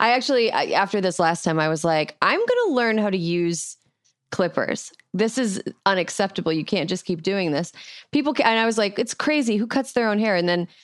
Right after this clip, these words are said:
uh, a couple hours later, I was sitting and reading, and I put my book down, and I noticed some split ends, and I was like, "I should cut my own hair."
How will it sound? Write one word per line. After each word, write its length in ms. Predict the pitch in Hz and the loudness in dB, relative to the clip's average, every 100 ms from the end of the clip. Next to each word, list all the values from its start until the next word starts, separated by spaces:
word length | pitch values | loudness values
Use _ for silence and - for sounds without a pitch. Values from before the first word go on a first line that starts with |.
| - - - - | -20 -20 -12 0
uh, 320 | 180 165 147 - | 2 2 2 -4
a 40 | - | -4
couple 240 | 233 226 | 0 2
hours 280 | 214 196 185 | 4 2 2
later, 240 | 190 185 | 2 2
I 80 | 175 | 2
was 100 | 170 | 2
sitting 560 | - 202 185 170 160 - _ - | 0 0 2 2 0 -4 _ -4
and 140 | 175 | 0
reading, 280 | 190 185 170 | 0 2 0
and 80 | 156 | 0
I 40 | |
put 180 | 160 208 | 0 -2
my 120 | 185 | 0
book 220 | 165 180 | 0 -2
down, 240 | 190 180 165 | 0 0 2
and 100 | 160 | 0
I 60 | 156 | 2
noticed 360 | 165 170 180 | 0 0 -2
some 100 | 165 | -4
split 300 | 151 - 185 | -6 -2 0
ends, 320 | 175 170 147 156 | 0 0 0 -2
and 80 | |
I 80 | 156 | -2
was 120 | 160 | -2
like, 200 | 170 160 - | -4 -6 -4
"I 80 | 247 | -6
should 240 | - 277 _ | -4 -8 _
cut 320 | - 170 185 - _ _ _ _ _ _ - | -6 -4 -4 -8 _ _ _ _ _ _ -4
my 260 | 208 190 | -2 0
own 280 | 165 165 190 | 0 0 -2
hair." 560 | 196 240 269 240 160 | -4 -2 -2 0 -2